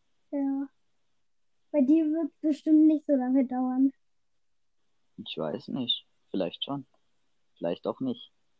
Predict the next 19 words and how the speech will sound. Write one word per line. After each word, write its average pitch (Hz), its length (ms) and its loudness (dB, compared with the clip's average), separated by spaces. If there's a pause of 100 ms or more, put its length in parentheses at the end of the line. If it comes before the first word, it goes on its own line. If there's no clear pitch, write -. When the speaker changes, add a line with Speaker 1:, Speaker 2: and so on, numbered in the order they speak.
(140)
Speaker 1:
Ähm. 269 760 2 (1900)
Okay, 311 320 2
ich 294 100 -2
habe 311 200 -4
einen. 302 340 0 (1700)
Speaker 2:
Okay, 123 440 4
ist 120 100 0
es 117 140 -2
ein 107 140 0
Werfer? 113 480 2 (1200)
Speaker 1:
Nein. 294 320 0 (1800)
Speaker 2:
Ist 139 220 2
es 143 180 2
ein 113 420 2
Nahkämpfer, 107 680 2
also 101 220 -2
komplett 117 500 -2
Nahkämpfer? 98 580 -8 (1080)
Speaker 1:
Ähm, 269 800 10